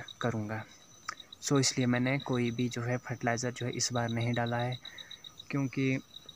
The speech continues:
<clears throat> इस साल जो है मेरी क्रॉप भी कम थी। तो वैसे भी अगर जो है आपके बगीचे में क्रॉप जो है ज़्यादा रहती है तो आपके लिए जो है,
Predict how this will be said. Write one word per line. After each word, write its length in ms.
<clears throat> 640
इस 100
साल 260
जो 80
है 60
मेरी 220
क्रॉप 400
भी 320
कम 220
थी। 260
तो 320
वैसे 260
भी 200
अगर 360
जो 140
है 280
आपके 440
बगीचे 360
में 220
क्रॉप 340
जो 120
है 80
ज़्यादा 320
रहती 280
है 60
तो 100
आपके 260
लिए 340
जो 160
है, 200